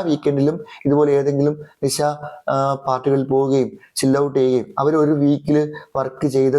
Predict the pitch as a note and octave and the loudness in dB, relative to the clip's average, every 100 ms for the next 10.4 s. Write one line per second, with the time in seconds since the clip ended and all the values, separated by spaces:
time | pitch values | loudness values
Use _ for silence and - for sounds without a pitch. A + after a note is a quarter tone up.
0 | C#3 - C3+ - C#3 C#3+ - - B2+ B2+ | -2 -6 -6 -4 -4 -4 -8 -6 -2 0
1 | C#3 C3+ C3+ C3 B2+ A2+ G#2 - - E3+ | 0 0 0 2 0 0 -6 -14 -4 -2
2 | F#3+ E3+ D#3+ D#3+ F#3 - - E3+ E3+ D#3+ | 0 0 2 0 0 -6 -2 0 2 0
3 | D#3 D3 C#3 C#3+ D3 B2+ G#2+ D3 E3 _ | -2 -2 0 0 0 0 -2 -6 -10 _
4 | _ A2+ A2+ C3+ E3 D#3+ E3 E3+ F#3 F#3+ | _ -6 -4 -2 -2 0 2 2 0 -4
5 | - D3+ E3+ F3 E3 E3+ E3 D#3 D3+ D3+ | -8 -4 -2 0 0 -2 0 0 0 0
6 | D3 D#3+ E3 D#3 D3 E3 D3 C#3 D3+ - | 0 0 0 0 0 0 0 0 -4 -10
7 | _ _ C3+ D#3+ D#3 D3 E3+ E3+ C#3+ D3 | _ _ -2 0 0 0 2 0 2 0
8 | D3+ D#3+ - - - D3 D3+ D3+ D3 C#3 | 0 -4 -8 -8 -2 0 0 0 0 2
9 | D3 D#3 C#3+ B2+ C#3+ - - - F2 A2 | 0 0 0 0 -2 -8 -16 -8 -2 -2
10 | F#3 - D#3+ D#3+ | -2 -2 -2 0